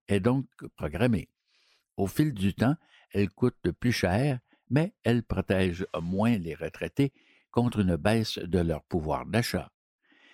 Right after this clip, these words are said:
Ces faits étant bien établis, le gouvernement fédéral pourrait se concentrer sur le filet social pour les retraités les plus pauvres et laisser au régime des rentes du Québec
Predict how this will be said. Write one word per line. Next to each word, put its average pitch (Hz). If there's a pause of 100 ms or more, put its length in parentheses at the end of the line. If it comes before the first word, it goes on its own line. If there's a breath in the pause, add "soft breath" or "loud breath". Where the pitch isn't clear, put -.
(160 soft breath)
Ces 131
faits 190
étant 85
bien 82
établis, 110 (420 soft breath)
le 80
gouvernement 90
fédéral 101
pourrait 101
se -
concentrer 131
sur -
le 80
filet 87
social 120
pour 85
les -
retraités 95
les 76
plus -
pauvres 113 (520 soft breath)
et 95
laisser 135
au 82
régime 90
des 82
rentes 87
du 78
Québec 101